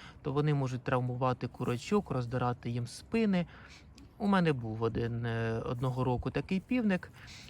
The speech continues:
Ну, мені не сподобалося. Вони дуже якісь важкі, масивні. Е, коли сприг-, спригують із сідала, можуть травмуватися. Тому все ж таки я б радив вам брати ось такого звичайного, мішаного, домашнього, називайте їх як хочете, півника.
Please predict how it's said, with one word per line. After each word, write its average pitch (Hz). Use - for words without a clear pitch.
Ну, 277
мені 190
не 160
сподобалося. 113
Вони 143
дуже 131
якісь 120
важкі, 180
масивні. 147
Е, 92
коли 127
сприг-, 123
спригують 123
із 120
сідала, 120
можуть 120
травмуватися. 135
Тому 269
все 202
ж -
таки -
я 156
б 135
радив 135
вам 123
брати 127
ось 113
такого 123
звичайного, 143
мішаного, 135
домашнього, 139
називайте 113
їх 110
як 110
хочете, -
півника. -